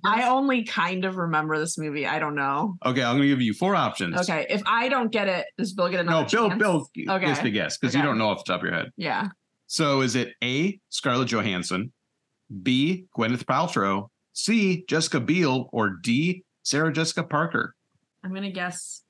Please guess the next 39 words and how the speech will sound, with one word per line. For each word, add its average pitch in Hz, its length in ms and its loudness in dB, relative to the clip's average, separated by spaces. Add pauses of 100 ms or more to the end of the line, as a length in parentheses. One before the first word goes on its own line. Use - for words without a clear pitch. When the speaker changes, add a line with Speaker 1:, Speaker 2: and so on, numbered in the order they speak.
Speaker 1:
Scarlett 160 600 -8
Johansson. 160 520 -6
Speaker 2:
That's 285 160 2
correct. 311 380 2
Speaker 1:
Oh 269 160 4
my 226 180 2
God, 202 320 2
that 208 120 2
was 247 100 -4
a 240 60 -6
total 208 380 0
<laughs> - 20 -4
guess. - 500 0
Speaker 2:
Susan 208 560 4
is 190 120 6
on 196 180 4
the 185 100 4
board 180 300 4
with 160 160 4
one 160 260 2
Speaker 1:
<laughs> - 20 -6
Speaker 2:
point. 143 400 0 (1120)
Speaker 1:
Okay. 180 240 -2
Speaker 2:
All 151 60 0
right, 107 260 2
I 110 60 -2
think 175 160 2
this 151 120 0
next 143 240 0
one's 127 160 2
gonna 127 100 0
be 117 60 2
a 110 40 2
little 117 180 2
bit 107 60 -2
easier. 90 320 0
Speaker 1:
Okay. 170 240 0 (540)
Speaker 2:
Number 151 200 2
three, 160 320 0